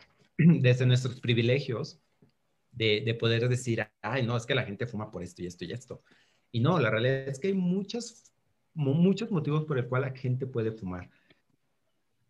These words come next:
Y cada uno de estos motivos es importante comprenderlos,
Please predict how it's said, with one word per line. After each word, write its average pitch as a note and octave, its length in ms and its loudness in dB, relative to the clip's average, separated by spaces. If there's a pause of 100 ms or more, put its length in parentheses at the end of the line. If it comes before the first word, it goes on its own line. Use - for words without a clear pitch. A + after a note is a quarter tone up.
(140)
Y D#3+ 200 0
cada G3+ 300 4
uno F3 340 4
de E3 80 0
estos C#3 280 -6
motivos A#2 460 -6
es B2 140 -6
importante A2+ 760 -4
comprenderlos, G2 960 -6